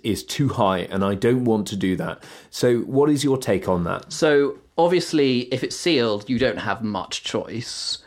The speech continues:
Speaker 2: of whether it's, so I guess in a Vault Tour, there are three decks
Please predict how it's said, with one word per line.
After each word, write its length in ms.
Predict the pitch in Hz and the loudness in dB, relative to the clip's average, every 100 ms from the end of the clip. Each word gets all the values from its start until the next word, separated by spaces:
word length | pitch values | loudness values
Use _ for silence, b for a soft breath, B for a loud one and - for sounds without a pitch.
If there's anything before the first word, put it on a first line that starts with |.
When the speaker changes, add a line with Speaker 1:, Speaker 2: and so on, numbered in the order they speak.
| b _ - | b _ 0
Speaker 2:
of 320 | 104 98 - _ | 0 0 -6 _
whether 300 | 131 110 107 | -2 -2 0
it's, 260 | 101 - - | -4 -6 -2
so 320 | 147 123 117 | 0 2 0
I 100 | - | 0
guess 220 | 127 135 135 | 0 0 0
in 60 | |
a 40 | 113 | 2
Vault 260 | 113 101 | 2 0
Tour, 280 | - 101 92 | 0 0 0
there 180 | 95 95 | -2 -2
are 40 | 87 | -4
three 300 | - 113 90 | -4 -2 -2
decks 640 | 85 - - - - - | -2 -6 -8 -10 -10 -12